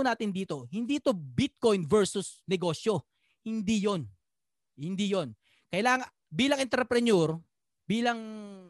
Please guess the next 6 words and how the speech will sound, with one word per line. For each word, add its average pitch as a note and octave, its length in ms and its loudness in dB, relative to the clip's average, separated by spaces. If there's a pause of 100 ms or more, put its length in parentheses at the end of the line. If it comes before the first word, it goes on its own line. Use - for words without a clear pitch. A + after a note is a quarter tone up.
(400)
isang F3 640 -2 (560)
kasapi A3+ 480 0
nyo D#3 320 0
sa - 80 -8
pinaniniwalaan G3 720 0
natin, C#3 340 -6